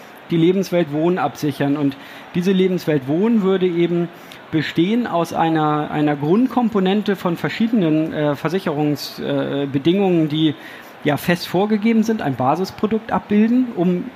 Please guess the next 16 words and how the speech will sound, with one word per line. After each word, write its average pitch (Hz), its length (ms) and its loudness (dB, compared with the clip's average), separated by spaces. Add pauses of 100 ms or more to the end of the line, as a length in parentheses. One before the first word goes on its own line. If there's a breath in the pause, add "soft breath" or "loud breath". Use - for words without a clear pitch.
(300)
eben 160 300 2
einen 147 180 4
Grundschutz 165 640 -2
zu 139 80 -2
liefern. 185 400 -2
Wir 151 80 0
können 160 200 0
ja 160 100 2
auch 151 80 -2
nicht 147 320 0
völlige 175 420 2
Wahlfreiheit 156 640 2
lassen 175 340 0
dem 156 200 0
Kunden 220 380 2
und 165 200 -2